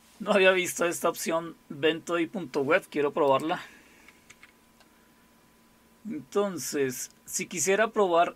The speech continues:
esta opción, dice que tenemos que dar este, este comando, sudo bash ventoy web.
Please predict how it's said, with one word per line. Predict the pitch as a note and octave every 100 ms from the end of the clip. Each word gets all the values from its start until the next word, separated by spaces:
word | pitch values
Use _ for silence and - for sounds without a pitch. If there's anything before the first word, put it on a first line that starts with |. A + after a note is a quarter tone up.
| -
esta | G3+ - G#3+
opción, | G#3 - G#3 A3 A3 -
dice | D#3+ D#3 C#3+ F3+ E3+
que | F#3 E3+ D#3 _ - -
tenemos | D#3+ C#3+ C#3 D3+
que | - D#3+
dar | D3+ D3+ -
este, | F#3 - - F3+ F3 F3 -
este | - - E3+
comando, | G3 F#3 F#3+ F#3+ G#3 -
sudo | - - G#3 F#3 F#3
bash | D#3+ E3 E3+ D#3+
ventoy | E3 E3 - E3 D#3+
web. | D3 F3